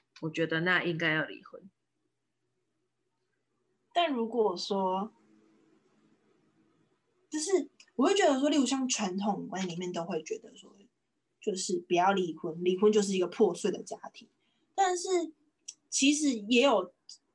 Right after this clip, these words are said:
Speaker 2: 其他观念，不能说新的，就是也是有其他，就是老一辈的观念是觉得说，嗯，如果相处在一起不开心，那就离婚。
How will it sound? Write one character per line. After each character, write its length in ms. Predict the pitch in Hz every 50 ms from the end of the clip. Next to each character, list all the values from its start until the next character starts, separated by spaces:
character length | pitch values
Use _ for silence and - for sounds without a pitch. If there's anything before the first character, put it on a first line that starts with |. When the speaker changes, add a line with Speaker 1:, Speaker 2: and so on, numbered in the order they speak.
| _ -
Speaker 2:
其 240 | - - - 220
他 200 | 208 247 254 240
观 240 | 240 240 240 214 208
念， 240 | 214 214 190 - - - -
不 100 | 330 320
能 180 | 262 202 196
说 420 | 196 214 202 196 196 202 214 214 - _ _ _ _ _ _ -
新 400 | - - - - - 226 208 214
的， 100 | - -
就 80 | 185
是 120 | 190 202 196
也 180 | 180 180 165 170
是 160 | - - 208
有 100 | 196 175
其 160 | 170 - 190
他， 140 | - - -
就 120 | 180 170
是 320 | 170 - 160 156 151 - - - - _ _ _ _ _ _ _ _
老 180 | - 170 165
一 60 | 170 175
辈 140 | 175 220
的 100 | 202 185
观 180 | 170 - 170 170
念 100 | 170 170
是 100 | - 185
觉 160 | 170 160 165 160
得 80 | 156
说， 340 | 156 165 165 156 160 - - _ _ _ _ _ _ _ _ _ _ _ _ _ _ _ _ _ _ _ _ _ _ _ _ _ -
嗯， 380 | 220 202 196 190 185 214 226 208
如 140 | 226 277
果 160 | 311 294 208 208
相 280 | - 226 202 202 214
处 180 | 220 220 180 170
在 220 | 165 190 170 175 180
一 80 | 175
起 280 | 175 - - - - - _ _ _ _ _ _
不 80 | - 220
开 320 | 220 202 190 170 165 170
心， 260 | 175 - - 208 196 190
那 60 | 165
就 120 | 165 185 180
离 260 | 170 165 139 123 -
婚。 200 | - - - -